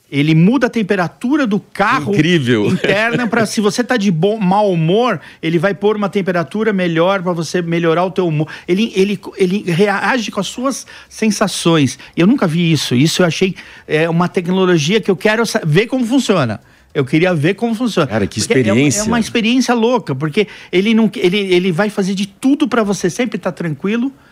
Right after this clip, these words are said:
Speaker 1: calmo. Ele
Speaker 2: Nossa.
Speaker 1: vai, ele vai fazer o
Speaker 2: Vai entender o condutor, vai
Speaker 1: vai
Speaker 2: fazer um raio-x no
Speaker 1: Faz,
Speaker 2: condutor.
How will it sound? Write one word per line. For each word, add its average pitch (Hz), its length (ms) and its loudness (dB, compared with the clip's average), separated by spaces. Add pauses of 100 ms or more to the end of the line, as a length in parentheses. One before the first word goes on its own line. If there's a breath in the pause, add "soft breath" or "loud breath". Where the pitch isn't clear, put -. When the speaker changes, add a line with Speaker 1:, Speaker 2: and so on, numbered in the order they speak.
(240 soft breath)
Speaker 1:
calmo. 208 460 0 (180 loud breath)
Ele 113 140 -2
Speaker 2:
Nossa. 151 140 2
Speaker 1:
vai, 202 160 2
ele 180 220 2
vai 180 140 0
fazer 170 340 0
o 151 140 -2
Speaker 2:
Vai 156 220 0
entender 160 500 2
o 202 120 0
condutor, 190 340 0
vai 147 100 2
Speaker 1:
vai - 20 -4
Speaker 2:
fazer 156 200 0
um 175 80 2
raio-x 185 560 0
no 202 100 0
Speaker 1:
Faz, 160 120 0
Speaker 2:
condutor. 139 540 0